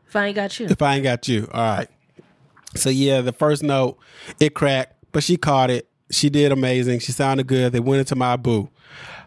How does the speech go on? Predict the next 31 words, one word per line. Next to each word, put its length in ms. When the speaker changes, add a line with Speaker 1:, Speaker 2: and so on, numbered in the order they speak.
Speaker 2:
Um, 460
her 680
with 140
the 40
guitar 480
solo 600
on 240
You 100
Got 240
It 100
Bad, 440
and 180
they, 140
they 240
transitioned 680
into, 440
uh, 300
Bad 400
Girl 240
for 80
a 40
little 220
quick 260
second. 540
Sarah 340
was 140
excited. 640
That's 240
your 140
joint. 420
Um, 640